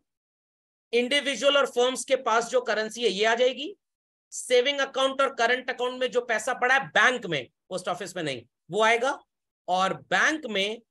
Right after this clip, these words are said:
जो एफ़डीआरएस हैं वो वाला पैसा आएगा। तो लेमन लैंग्वेज में एफ़डीआर बोला जाता है, बैंकिंग भाषा में टाइम डिपॉजिट या टर्म डिपॉजिट बोला जाता है। मेरी बात पे भरोसा ना हो तो आज घर में मम्मी के लॉकर से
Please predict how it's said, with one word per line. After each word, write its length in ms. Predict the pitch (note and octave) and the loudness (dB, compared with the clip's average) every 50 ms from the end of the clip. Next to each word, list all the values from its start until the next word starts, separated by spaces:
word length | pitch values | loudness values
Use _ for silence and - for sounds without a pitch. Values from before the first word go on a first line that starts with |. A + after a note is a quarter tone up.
| _ _ _ D3 | _ _ _ -4
जो 260 | F#3+ G#3+ A3+ A3+ - - | 0 0 0 0 -2 -4
एफ़डीआरएस 640 | G3+ F#3+ E3 D#3+ F#3 F#3+ G3+ G3 G3+ G3+ F3 D3+ | -4 -4 -4 -4 -2 0 2 4 4 2 2 2
हैं 240 | E3 D3 C3 A2+ - _ _ _ - | 2 2 0 -2 -8 _ _ _ -8
वो 140 | D3+ F3+ E3+ | -2 0 0
वाला 160 | D3+ D3 C#3 | 0 0 -2
पैसा 300 | - - B2 - - G#2+ | -4 -8 -12 -12 -12 -14
आएगा। 380 | F#2+ F2+ F#2 - A2 - - _ _ _ _ _ _ _ _ _ - | -14 -14 -16 -18 -20 -20 -20 _ _ _ _ _ _ _ _ _ -6
तो 80 | G3 | -4
लेमन 480 | F#3+ F#3 F#3+ G3+ G#3+ A#3+ C4 C#4+ D4 C#4 | -4 -2 0 2 2 4 4 2 0 0
लैंग्वेज 420 | B3 A3 G#3+ G#3+ A3 A3+ A#3 A3+ A3+ | 0 -2 -2 -2 0 0 -2 0 0
में 80 | A#3+ A#3+ | -2 -2
एफ़डीआर 560 | A#3+ - F#3+ G3 E3 E3 E3 F#3 G3+ G3 A3 | -2 -2 -4 -6 -6 -6 -4 -2 -2 -2 0
बोला 220 | G#3 G#3+ A3+ A#3 A#3 | 0 0 0 0 0
जाता 300 | A3+ A#3+ A#3 A#3 B3 B3 | 0 -2 -2 -2 -4 -4
है, 160 | B3 C#4 D4+ - _ _ _ _ _ _ _ _ - | -4 -6 -8 -10 _ _ _ _ _ _ _ _ -2
बैंकिंग 400 | G#3 G3+ A3+ A3+ A#3 C4+ C4 A#3+ | 0 0 0 -2 -4 -4 -4 -2
भाषा 300 | F3+ F3 F3 F3+ - G#3+ | -2 -2 -2 0 -2 -2
में 220 | A3+ B3+ B3 B3 - | 0 0 -2 0 0
टाइम 260 | - F#3+ G3+ A3+ A3+ | 0 0 0 0 -2
डिपॉजिट 460 | G#3+ G#3 - G3 F#3+ F#3 F#3 F#3+ F#3 | -2 -4 -2 -2 -4 -2 -2 -2 0
या 200 | G#3 A#3 C#4 F4 F#4 - - _ _ _ - | 2 2 2 2 0 -4 -10 _ _ _ 0
टर्म 220 | A3 G#3+ G#3 G3+ | 0 0 0 0
डिपॉजिट 420 | F3 E3 E3 E3+ D#3+ C#3+ D3+ E3+ D3+ | -4 -4 -2 -2 -4 -4 -4 -6 -6
बोला 200 | C#3 C3+ B2+ B2 | -6 -8 -8 -10
जाता 300 | A2 A2+ G#2+ G#2+ - - | -14 -16 -16 -18 -18 -18
है। 80 | - - _ _ _ _ _ _ | -18 -20 _ _ _ _ _ _
मेरी 160 | - F#3 F#3+ G3 | -4 -2 -2 0
बात 220 | E3+ G#3 A3 A3 | 0 0 0 2
पे 80 | A3 B3+ | 2 0
भरोसा 360 | A3+ G#3 G#3 G#3+ F#3+ G#3+ G#3 | 2 0 0 -2 -2 -2 0
ना 120 | G3 A3+ C4 | 2 2 4
हो 320 | C#4+ A#3 A3+ - - - _ _ _ _ _ _ - | 4 4 4 2 0 -6 _ _ _ _ _ _ -2
तो 40 | G3 | 0
आज 180 | G3 F#3+ F#3 - | 0 0 0 0
घर 200 | F#3 F#3+ G#3 G#3+ | 0 0 0 0
में 180 | A3 A#3 A#3 A3+ | 0 0 0 0
मम्मी 300 | G3+ F#3 F#3+ G3+ G#3 G3+ | 0 -4 -4 -4 -4 -4
के 120 | F3 G#3 | -2 -2
लॉकर 320 | F#3 F3 E3+ D#3+ E3+ G3+ | 0 0 0 0 -2 -4
से 180 | E3+ F3 F#3+ D#3+ | -4 -2 0 0